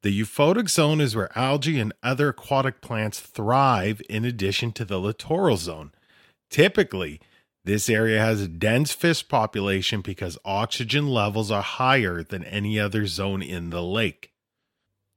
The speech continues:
And lastly is the pelagic zone. This is the region of a body of water that is not associated with the bottom or the shoreline. So essentially, it's just open water.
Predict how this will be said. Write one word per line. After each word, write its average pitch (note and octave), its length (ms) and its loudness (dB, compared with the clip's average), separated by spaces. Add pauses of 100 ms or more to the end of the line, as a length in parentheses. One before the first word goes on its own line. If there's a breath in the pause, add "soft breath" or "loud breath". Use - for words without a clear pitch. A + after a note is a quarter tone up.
And F#2+ 260 -6
lastly C#3+ 580 2
is B2 180 -2
the G#2+ 100 -2
pelagic A#2 580 -2
zone. D#2+ 320 -12 (480 soft breath)
This A#2 480 4
is E3+ 140 0
the C3 120 2
region C3 440 2
of A#2+ 100 -2
a A2 60 -4
body A2 340 2
of G2+ 140 -4
water G#2+ 400 2
that G2+ 180 -4
is F#2+ 160 -6
not A2+ 380 4
associated C#3 880 2
with A#2 240 -2
the C3 80 -2
bottom A2+ 680 2
or G2 240 -2
the F#2+ 140 -4
shoreline. F2+ 720 0 (340 soft breath)
So - 280 0
essentially, A#2+ 1000 2
it's A2+ 240 0
just G#2+ 440 0
open G2+ 340 -2
water. F#2+ 400 -4